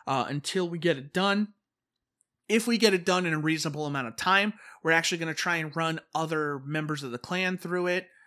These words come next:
Um, what?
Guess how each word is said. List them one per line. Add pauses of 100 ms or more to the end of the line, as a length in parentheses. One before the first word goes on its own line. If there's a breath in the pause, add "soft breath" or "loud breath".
(340 soft breath)
Um, (3250)
what?